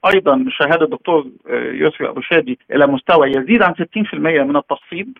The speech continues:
وقمت بإنتاج أجهزة طرد مف-، مركزي متقدمة جدا في هذا المجال. آه، لك أن تعلم أن، آه، موضوع الطاقة النووية هو من أهم موضوعات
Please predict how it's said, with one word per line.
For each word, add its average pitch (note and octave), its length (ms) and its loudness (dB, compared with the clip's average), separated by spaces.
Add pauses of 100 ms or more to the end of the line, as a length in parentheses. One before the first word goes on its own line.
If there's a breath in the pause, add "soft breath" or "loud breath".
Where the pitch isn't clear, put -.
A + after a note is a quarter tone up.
(160)
وقمت B2+ 2000 2
بإنتاج C#3+ 420 -4
أجهزة D3 380 0
طرد D#3 240 0
مف-، C3+ 200 -2
مركزي D3+ 420 -2
متقدمة D3+ 640 0
جدا D3+ 200 -6
في D#3 100 -4
هذا D3+ 100 -2
المجال. C#3 260 -2 (140)
آه، - 200 0
لك - 180 -2
أن D#3+ 140 -2
تعلم G3 240 2
أن، C3+ 260 -2 (200)
آه، C3+ 120 -4 (100)
موضوع C3 380 -4
الطاقة - 600 -2
النووية C3+ 640 0 (960)
هو C#3+ 280 4
من C#3 220 0 (120)
أهم E3 420 0 (120)
موضوعات C3 480 2